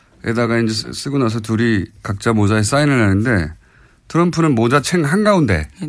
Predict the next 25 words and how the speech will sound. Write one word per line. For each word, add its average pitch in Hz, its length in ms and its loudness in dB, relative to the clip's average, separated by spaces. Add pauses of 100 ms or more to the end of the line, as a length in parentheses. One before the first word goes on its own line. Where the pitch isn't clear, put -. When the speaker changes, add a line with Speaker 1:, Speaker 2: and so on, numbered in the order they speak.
Speaker 2:
너무 190 240 0
크게 180 220 -6
썼죠. - 320 -8 (260)
Speaker 1:
한가운데 196 440 2
자기 139 220 2
이름을 170 180 2
크게 - 160 -4
써버리는 190 420 0
거예요. 110 580 0
그러면 160 260 -2
아베는 160 420 2
쓸 196 180 -6
데가 190 140 0
없잖아요. 113 540 0 (320)
옆에 147 180 2
기퉁이도 160 440 0
조그맣게 175 280 -4
쓰는 151 240 0
거예요. 117 440 0 (600)
<laughs> - 640 -12
사진 170 520 2
봤는데 127 460 0
정말 120 260 0
웃깁니다. 104 680 0 (1400)
어, 107 460 2